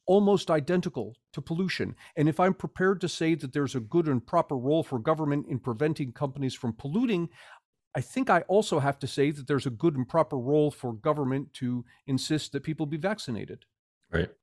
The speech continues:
Speaker 2: And is this like a, an ethics thing, or is this an actual, something that the government can, you know, a card they can actually pull without kind of any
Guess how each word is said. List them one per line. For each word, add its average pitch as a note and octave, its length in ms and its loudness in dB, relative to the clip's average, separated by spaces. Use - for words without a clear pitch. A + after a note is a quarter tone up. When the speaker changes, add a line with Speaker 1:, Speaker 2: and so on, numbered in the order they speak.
Speaker 2:
And G2 160 6
is G2 160 4
this A#2+ 200 4
like A#2 160 2
a, E2 200 2
an - 180 -2
ethics - 380 0
thing, D#3 200 2
or F#2+ 100 4
is D#2+ 80 2
this D#2+ 140 2
an F2 180 0
actual, D#2+ 760 0
something F#2+ 320 4
that D2+ 120 4
the D#2+ 60 0
government D#2 360 2
can, D2+ 340 -4
you E2+ 80 2
know, D2 80 4
a C#2+ 40 -2
card E2+ 260 2
they D2+ 100 0
can D2+ 200 -4
actually D#2+ 500 2
pull D#2+ 340 2
without D2 340 0
kind D2+ 200 -2
of C#2+ 100 -4
any C#2+ 400 -2